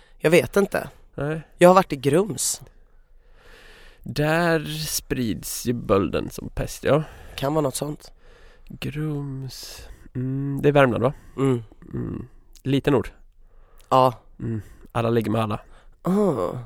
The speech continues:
Speaker 2: Mm.
Speaker 1: Kommer jag föda ett inavlat barn i min kind nu?
Speaker 2: Mycket tyder på det. Jag kommer ploppa ut och se ut som Lars Lerin. Okej, Ina.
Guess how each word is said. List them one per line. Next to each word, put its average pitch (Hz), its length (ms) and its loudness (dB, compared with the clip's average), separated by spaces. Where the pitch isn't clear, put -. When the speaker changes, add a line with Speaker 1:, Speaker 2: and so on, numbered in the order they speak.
Speaker 2:
Mm. 135 280 -6
Speaker 1:
Kommer 175 240 8
jag 147 120 6
föda 135 360 6
ett 139 100 -2
inavlat 123 440 0
barn 143 280 2
i 135 40 2
min 123 140 0
kind 156 280 0
nu? 113 140 -6
Speaker 2:
Mycket 135 300 0
tyder 151 200 0
på - 80 -4
det. 92 60 -4
Jag 104 80 -6
kommer 123 220 0
ploppa - 400 0
ut 131 160 2
och 101 60 -4
se 107 80 0
ut - 80 -4
som 104 140 -4
Lars 113 260 6
Lerin. 135 360 6
Okej, 175 260 6
Ina. 127 140 4